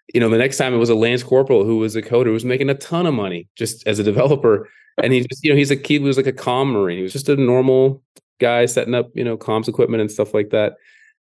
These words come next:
And you're just like, "Where do these people come from? Why are you here?" You know, and then you dig into this. It goes back to the, the irrational call to service. And so, you know, the unit now is about three hundred thirty Marines. We have a slice of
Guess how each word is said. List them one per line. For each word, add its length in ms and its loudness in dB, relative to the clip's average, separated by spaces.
And 100 -6
you're 80 -2
just 120 -4
like, 100 -2
"Where 160 2
do 100 2
these 180 0
people 220 -4
come 200 -2
from? 180 -6
Why 200 -2
are 80 2
you 160 -2
here?" 280 -2
You 140 -6
know, 120 -4
and 100 -2
then 100 -2
you 80 -6
dig 240 -2
into 140 -2
this. 200 -4
It 260 -6
goes 160 -4
back 240 -6
to 60 -16
the, 300 -6
the 80 -2
irrational 480 0
call 220 -4
to 80 -10
service. 420 -4
And 100 -8
so, 320 -2
you 120 -8
know, 140 -4
the 100 -8
unit 260 0
now 280 -2
is 280 -4
about 240 -2
three 140 0
hundred 200 0
thirty 200 0
Marines. 680 -4
We 80 -2
have 140 0
a 160 0
slice 680 -2
of 460 -2